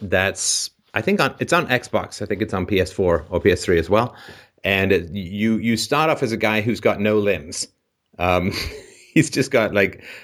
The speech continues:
feet and hands and a torso and a head. And then you can unlock other characters, um, guy with a big nose, woman with a armor and a big axe and all that kind of stuff. I,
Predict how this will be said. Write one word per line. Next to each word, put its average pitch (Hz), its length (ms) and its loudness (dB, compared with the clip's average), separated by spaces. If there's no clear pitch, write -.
feet 139 300 0
and 92 440 0
hands 113 520 2
and 95 200 -2
a 87 40 0
torso 123 440 2
and 90 80 0
a 92 60 -2
head. 92 300 0
And 95 180 2
then 101 160 4
you 101 120 2
can 101 260 -2
unlock 101 600 0
other 101 180 2
characters, 92 640 0
um, 85 420 0
guy 92 160 2
with 92 120 0
a - 20 -4
big 90 200 -2
nose, 127 460 2
woman 101 460 2
with 92 320 2
a 82 120 -6
armor 101 360 4
and 92 100 0
a - 20 -4
big 92 340 0
axe 95 380 0
and 95 100 0
all 90 140 2
that 87 180 0
kind 90 100 -4
of 87 80 -4
stuff. 92 240 -2
I, 160 180 0